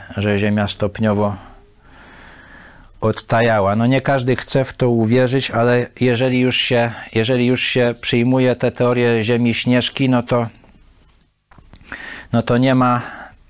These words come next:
nie ma innego, e, sposobu, mm, chyba na,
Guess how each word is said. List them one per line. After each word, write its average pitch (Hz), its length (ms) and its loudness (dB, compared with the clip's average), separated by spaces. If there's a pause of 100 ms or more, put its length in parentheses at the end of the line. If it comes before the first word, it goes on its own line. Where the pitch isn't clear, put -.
(1600)
nie 120 140 2
ma 123 160 2
innego, 117 720 0 (520)
e, 104 60 -6
sposobu, 107 760 0 (200)
mm, 113 640 -10
chyba 107 300 -4 (160)
na, 107 300 -4